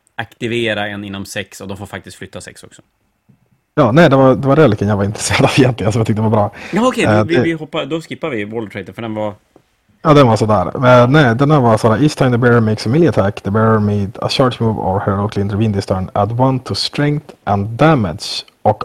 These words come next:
Speaker 2: A P. Det är ganska fett.
Speaker 1: Har man någon karaktär man kan slänga det på som, där det blir
Speaker 2: Typ en autark med lans på en jetbike som kommer flygande och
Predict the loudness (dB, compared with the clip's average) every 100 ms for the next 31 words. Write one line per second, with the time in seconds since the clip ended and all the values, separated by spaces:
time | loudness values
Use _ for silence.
0 | -8 -4 -4 -2 -2 -2 -10 _ _ _
1 | _ _ _ _ _ -4 0 0 -2 -4
2 | -6 -6 -8 -20 _ _ -10 -8 -6 -8
3 | -10 -8 -8 -10 -10 -12 -12 -10 -12 -14
4 | -16 -14 -16 -18 -20 _ _ _ _ _
5 | -12 -10 -8 -10 -6 -4 -2 0 0 -2
6 | -6 _ _ -2 2 2 2 0 0 0
7 | -2 -2 -2 -4 -8 -6 0 0 0 -4
8 | -4 -2 -4 -2 -4 -4 -12 _ _ -8
9 | -4 -2 -2 -4 -2 -2 0 0 0 -2
10 | -2 -4 -2 0 -2 -8